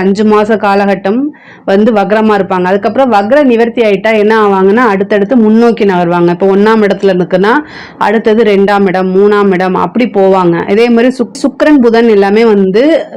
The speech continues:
க-, சில நாட்கள், ஒரு குறிப்பிட்ட காலங்கள் வந்து வக்ரமாக இருக்கும். அந்த வக்ர காலகட்டங்கள் வந்து முடிஞ்சிச்சுன்னா,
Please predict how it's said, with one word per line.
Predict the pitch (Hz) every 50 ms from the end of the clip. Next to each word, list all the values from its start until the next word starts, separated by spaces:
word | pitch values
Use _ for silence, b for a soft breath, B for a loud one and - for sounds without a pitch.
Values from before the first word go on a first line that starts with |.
| 208 196
க-, | 214 214 202 202 226
சில | 254 262 277 277 262 247
நாட்கள், | 240 233 - - 220 214
ஒரு | 202 196 -
குறிப்பிட்ட | 240 247 254 254 269 247 226 254 240 - 220
காலங்கள் | 208 208 214 226 226 220 208 196
வந்து | 190 190 214 277 240 220
வக்ரமாக | 190 185 196 220 226 226 226 220 214 214 214 190
இருக்கும். | 180 170 180 185 196 220 254 302 B B B B B B B B - - 220
அந்த | 233 226 226 208 202
வக்ர | 202 208 214 - 202 - - 247
காலகட்டங்கள் | 226 220 233 262 269 262 254 214 240 233 226 220 208 196 196
வந்து | 196 214 247 254 233
முடிஞ்சிச்சுன்னா, | 226 220 226 226 226 202 - 220 240 262